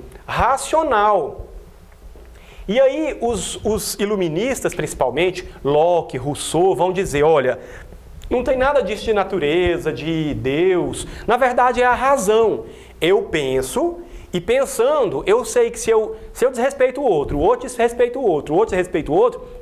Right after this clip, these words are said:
não vai funcionar nada, nada, vai funcionar nada nisso aqui, não é? Então eu não preciso de Deus nem da natureza. Então eu preciso só da razão." E aqui são todos os iluministas,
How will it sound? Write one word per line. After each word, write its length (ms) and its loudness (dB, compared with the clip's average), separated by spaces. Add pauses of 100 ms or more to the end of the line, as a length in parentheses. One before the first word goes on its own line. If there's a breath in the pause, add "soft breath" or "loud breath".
(120 loud breath)
não 80 0
vai 160 2
funcionar 400 0
nada, 100 0
nada, 300 0
vai 160 0
funcionar 400 0
nada 180 2
nisso 140 -4
aqui, 220 -4
não 100 0
é? 200 0 (440 loud breath)
Então 300 0
eu 80 2
não 60 -2
preciso 260 -2
de 80 -2
Deus 340 4
nem 180 0
da 120 2
natureza. 600 0 (280 loud breath)
Então 180 2
eu 80 4
preciso 300 -4
só 120 2
da 140 2
razão." 600 0 (300 loud breath)
E 80 2
aqui 160 -2
são 240 0
todos 420 0
os 40 -6
iluministas, 840 -4